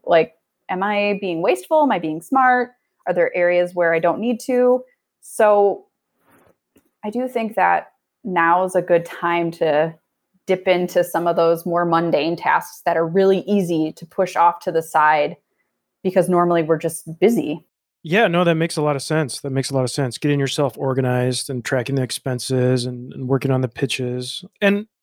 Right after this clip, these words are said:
Speaker 2: going back to the pitches, what does it look like typically when you pitch somebody you'd like to do an editorial illustration for?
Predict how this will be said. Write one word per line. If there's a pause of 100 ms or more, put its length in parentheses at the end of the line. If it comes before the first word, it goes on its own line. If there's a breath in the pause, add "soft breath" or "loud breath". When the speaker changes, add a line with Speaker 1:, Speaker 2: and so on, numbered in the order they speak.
(160)
Speaker 2:
going
back
to
the
pitches,
what
does
it
look
like
typically
when
you (180)
pitch
somebody
you'd
like
to
do
an
editorial
illustration
for?